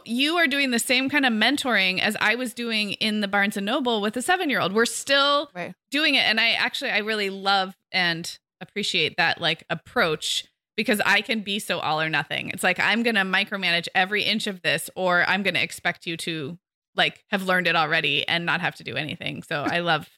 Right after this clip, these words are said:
Speaker 1: I love
Speaker 2: There's some,
Speaker 1: that.
Speaker 2: there's sometimes a long off-ramp
Speaker 1: Middle ground.
Speaker 2: <laughs>
Speaker 1: Yes.
Speaker 2: between,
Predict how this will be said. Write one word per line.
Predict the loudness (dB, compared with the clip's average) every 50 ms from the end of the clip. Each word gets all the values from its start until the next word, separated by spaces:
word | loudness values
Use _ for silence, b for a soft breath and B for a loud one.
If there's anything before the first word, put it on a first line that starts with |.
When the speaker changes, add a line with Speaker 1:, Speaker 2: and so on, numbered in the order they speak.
| _ -4 0
Speaker 1:
I | 4
love | 6
Speaker 2:
There's | 6 6 6
some, | 6
Speaker 1:
that. | 4 6 6
Speaker 2:
there's | 4 4 4 4
sometimes | 2 0 0 2 0 2 2 2 2 2
a | 2
long | 2 4 6 6 6 6 6 6 4 2 0 -2 -6 -8 -10 _ _ _ _ _ _ _ 2
off-ramp | 2 2 2 -2 -6 -6 -6 -8 -8 -8
Speaker 1:
Middle | -6 -4 -2 -2 0 0 0
ground. | 0 0 -2 -2 -4 -4 -6
Speaker 2:
<laughs> | -6 -6 _ _
Speaker 1:
Yes. | -2 0 2 2 2 0 0 0
Speaker 2:
between, | 2 4 4 2 2